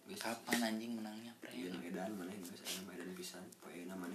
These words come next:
Speaker 1: Po-, edan pisan, poe edan mana?
Speaker 2: Ah.
Speaker 1: Ngeri, ngeri pisan. Eh, asup, anjing, suaranya.
Speaker 2: Gimana ya?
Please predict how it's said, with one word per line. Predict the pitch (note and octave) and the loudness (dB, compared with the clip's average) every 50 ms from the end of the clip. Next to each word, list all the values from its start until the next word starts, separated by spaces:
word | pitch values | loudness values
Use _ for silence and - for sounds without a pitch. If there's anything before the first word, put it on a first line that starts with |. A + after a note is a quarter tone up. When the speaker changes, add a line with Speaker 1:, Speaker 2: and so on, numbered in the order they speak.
| - - - | -2 -4 -6
Speaker 1:
Po-, | - - - | -10 -8 -4
edan | - - B2 A#2+ A#2+ A#2+ A#2+ A#2 | 2 8 10 12 12 12 12 12
pisan, | A#2 B2 A#2 - - C3 C3 C#3 C#3 B2+ | 10 8 8 10 10 12 12 12 10 6
poe | A2+ | 4
edan | - - G2 G#2 A2 | 4 2 2 2 0
mana? | A2+ G#2+ G2 G#2+ - - - - - - - - - - - - - - - - - | -2 -2 -4 -6 -10 -12 -14 -20 -20 -20 -20 -20 -20 -20 -20 -20 -20 -20 -8 -6 -6
Speaker 2:
Ah. | - - - - - - - - - - - - - - - - - - - - - | -6 -6 -10 -14 -18 -20 -20 -20 -20 -20 -20 -20 -20 -20 -18 -18 -18 -18 -14 -8 -6
Speaker 1:
Ngeri, | - G#2+ A2+ A2+ - - - - | 0 4 4 4 4 0 -4 -4
ngeri | G#2+ G#2 G2+ | -2 -2 -2
pisan. | G2 G#2 - - - - B3+ C4 C4 - - D#4 D4+ D4 - - - - - - - - | -2 -4 -6 -6 -4 0 0 0 2 2 2 4 6 8 8 8 8 6 4 2 2 4
Eh, | D#3+ F3 F#3+ G3 G#3 G#3 G#3+ G#3 G3+ - | 6 8 10 12 12 12 12 12 10 8
asup, | - A#2 - - B2 B2 A#2 G2 | 4 2 2 0 0 -2 -2 -4
anjing, | G2 G#2+ A#2 A#2+ B2 | -4 -2 -2 -2 -2
suaranya. | A#2+ G#2 G#2 G#2+ A2+ B2 C3 - - - - - - - - - - - - - - - - - - - - - - - - - - | -4 -6 -8 -8 -10 -10 -10 -10 -10 -10 -10 -12 -12 -14 -14 -18 -18 -18 -18 -18 -16 -16 -16 -18 -18 -20 -20 -20 -20 -20 -20 -6 4
Speaker 2:
Gimana | B2 B2 B2+ C3+ C#3 B2+ A2 | 4 6 6 6 4 4 4
ya? | A2 A#2+ - | 4 2 0